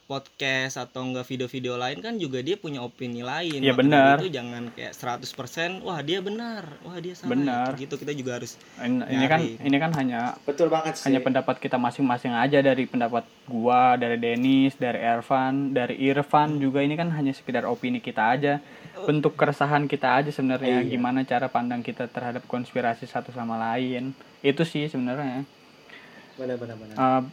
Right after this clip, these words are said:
Speaker 3: Tapi kita juga jangan menutup kemungkinan, kita jangan buta terhadap teori-teori kayak gitu juga, walaupun memang
Speaker 1: Mm-mm.
Speaker 3: kita harus wanti-wanti gitu.
Speaker 2: Iya, benar.
Speaker 3: Karena mungkin,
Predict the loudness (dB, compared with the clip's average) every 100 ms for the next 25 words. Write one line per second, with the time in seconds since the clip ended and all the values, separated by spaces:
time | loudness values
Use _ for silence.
0 | -14 -8 -4 0 2 0 0 -2 0 0
1 | -2 -6 -10 _ -6 -4 -2 -4 -6 -8
2 | -8 -8 -8 -10 -8 -8 -8 -6 -6 -6
3 | -4 -6 -6 -10 -10 -12 -14 -18 -12 -10
4 | -8 -8 -8 -10 -10 -10 -12 -12 -12 -14
5 | -18 -6 -4 -4 -6 -8 -8 -10 -10 -10
6 | -10 -8 -8 -8 -8 -8 -8 -8 -8 -8
7 | -8 -8 -6 -6 -6 -8 -12 -20 -16 -4
8 | -4 -2 -6 -6 -8 -8 -2 4 4 4
9 | 2 0 -2 -6 -18 -14 -4 -2 -2 -4
10 | -8 -8